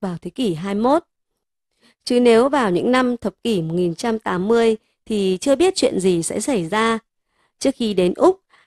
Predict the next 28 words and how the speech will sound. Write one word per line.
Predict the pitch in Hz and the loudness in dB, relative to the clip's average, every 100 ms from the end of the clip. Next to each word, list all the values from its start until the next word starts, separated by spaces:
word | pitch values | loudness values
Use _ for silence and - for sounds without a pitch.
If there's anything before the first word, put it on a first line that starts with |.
| - | -6
đáng | 180 185 | -2 0
lý | 196 | 0
ra | 214 226 214 208 - | 0 2 2 -2 -2
thiếu | 180 | 0
niên | 208 226 202 | 4 4 4
đó | 180 180 | 0 2
nên | 240 220 | 2 2
tìm | 220 180 | 0 0
hiểu | 185 190 160 - - _ _ | 2 2 0 -8 -16 _ _
tại | 240 | -2
sao | - 311 302 | 0 2 4
người | 277 214 160 | 4 4 4
Việt | 180 - - | 2 0 -4
có | 180 | -2
mặt | 254 247 | 0 0
ở | - 175 | -2 -2
đây. | - 220 226 - _ _ _ _ | 0 0 0 -6 _ _ _ _
Họ | 226 - | 2 4
là | 196 175 | 2 0
ai? | - 247 262 254 _ _ _ | 0 2 2 -2 _ _ _
Họ | - 233 | -4 0
đã | 226 | 0
trải | - 302 202 | 0 0 0
qua | - 254 | 0 0
những | 269 285 | 2 -2
khó | - 202 | 0 0
khăn | - 277 277 | 2 2 2
gì | 202 208 185 | 2 2 2